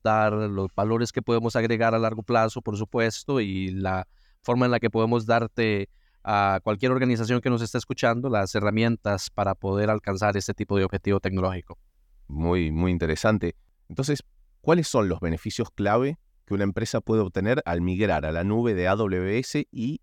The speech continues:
Speaker 2: qué la diferencia de las demás nubes en el mercado?
Speaker 1: Claro, y es una excelente pregunta, y principalmente por el asunto de la diferenciación, pero para hablarte primeramente de beneficios, lo primordial que la gente piensa en nube es un beneficio económico, ¿cierto?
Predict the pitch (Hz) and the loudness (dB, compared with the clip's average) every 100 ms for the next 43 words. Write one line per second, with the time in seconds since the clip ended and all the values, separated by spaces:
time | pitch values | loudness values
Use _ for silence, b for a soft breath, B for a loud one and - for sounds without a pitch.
0 | _ 156 160 131 - 110 143 - 110 82 | _ 0 2 0 0 -2 0 0 -2 -2
1 | 92 110 120 120 - 80 78 82 90 135 | -2 0 0 0 0 -4 -4 -4 2 2
2 | 76 64 - _ _ - - - 123 107 | 2 -2 -12 _ _ -20 -8 0 2 2
3 | 110 120 151 - 131 135 139 123 131 - | 0 0 -2 0 -2 -2 -2 -2 -2 -4
4 | 95 - _ - 135 147 139 - 147 175 | -6 -8 _ -6 -2 -2 -2 0 2 2
5 | 185 - 139 113 127 156 151 143 123 104 | -2 -2 0 0 -2 0 2 2 0 -2
6 | 101 95 98 143 113 90 - 110 113 113 | -4 -6 -6 -2 -4 -4 -4 -2 0 0
7 | 127 143 - 143 143 147 143 - 143 139 | 0 -2 -2 -2 0 0 -2 0 0 0
8 | 135 135 135 95 98 107 - - _ _ | 0 -2 -4 -4 -8 -12 -14 -20 _ _
9 | _ _ _ _ 143 143 143 - 139 135 | _ _ _ _ -6 -2 -2 0 0 0
10 | 127 160 180 - 156 117 135 143 135 135 | 0 0 0 0 0 0 -2 -2 -2 0
11 | 131 135 123 120 127 120 117 107 107 123 | 0 0 0 0 0 -2 -2 -4 -4 -2
12 | 117 98 110 107 104 101 92 - 101 107 | -2 -2 -2 -2 -2 -2 -4 -6 -6 -4
13 | 98 - 98 | -6 -6 -10